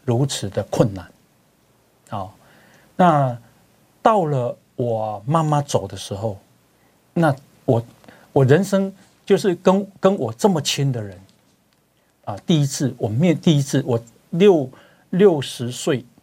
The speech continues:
走，活到六十岁的第一次生离死别，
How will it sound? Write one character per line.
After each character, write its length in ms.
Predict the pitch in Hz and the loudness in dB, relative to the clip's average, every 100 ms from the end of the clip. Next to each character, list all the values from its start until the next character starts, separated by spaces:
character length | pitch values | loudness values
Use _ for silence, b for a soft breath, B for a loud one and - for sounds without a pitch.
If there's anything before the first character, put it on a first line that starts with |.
| _ _ _ _ _ | _ _ _ _ _
走， 180 | 143 - | -4 -4
活 260 | - 127 131 | -6 0 4
到 80 | 147 | 4
六 120 | 143 | 2
十 180 | - 113 | 0 -4
岁 160 | 127 | -6
的 100 | 107 110 | -6 -4
第 220 | 160 135 | 0 0
一 40 | |
次 180 | 131 127 | 0 -4
生 300 | 110 - 143 | -4 0 2
离 140 | 120 98 | 0 -4
死 240 | - 101 | -12 -14
别， 200 | - 95 | -14 -18